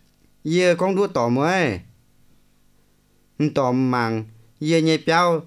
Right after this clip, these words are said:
tổn hang tỏ nhây béo vạ. Dìa chú,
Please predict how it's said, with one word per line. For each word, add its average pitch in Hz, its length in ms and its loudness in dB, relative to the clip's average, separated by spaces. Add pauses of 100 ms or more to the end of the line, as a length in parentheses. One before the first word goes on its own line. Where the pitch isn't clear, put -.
(120)
tổn 131 240 0
hang 160 200 -2
tỏ 120 220 -2
nhây 123 160 -2
béo 151 280 0
vạ. 123 240 0 (880)
Dìa 160 260 2 (100)
chú, 123 320 -4